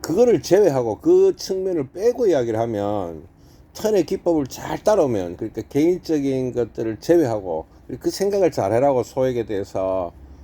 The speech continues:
두 번째는 그게 잘 극복이 되거나 혹은 그걸 잘 제외하고 턴의 어떤 기술로만 이야기를 하면 잘 따라오면 돼. 기법 몰라도 돼. 잘 따라오면은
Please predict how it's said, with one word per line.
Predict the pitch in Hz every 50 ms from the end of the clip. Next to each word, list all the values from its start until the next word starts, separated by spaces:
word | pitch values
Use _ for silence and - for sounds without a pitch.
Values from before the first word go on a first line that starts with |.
| - - - -
두 | - 175 185
번째는 | 208 233 196 - 180 147 131 123 113 95 90 92 -
그게 | - - 139 196 208
잘 | 175 - - 131 135 131
극복이 | - - 170 165 - - 208 190 180 160
되거나 | 147 131 131 139 131 123
혹은 | 123 139 147 156 143
그걸 | 123 143 160 151
잘 | - - 131 123 131
제외하고 | 123 - 190 196 190 170 151 160 160 143 135 110 110 127 139 - - - - - - - - - - - - -
턴의 | - - - 233 240 214 185
어떤 | 160 156 - 156 135 -
기술로만 | - 185 185 - - 240 247 240 233 202 170 156 143 135 131 123 120
이야기를 | 120 139 143 135 131 127 110 110
하면 | 127 147 139 110 101 104 107 104 95 90 82 76 - - - - - - - - - -
잘 | - - 143 143 -
따라오면 | - 254 247 240 185 139 123 107
돼. | 120 107 104 98 87 80 82 82 -
기법 | - 214 - 196 160
몰라도 | 139 143 156 180 185 165 135
돼. | 147 139 120 104 85 76 73 80 85 -
잘 | - - - - 107 110 117 110
따라오면은 | - 175 190 185 160 147 151 139 117 104 98 101 104 107 95 82 76 67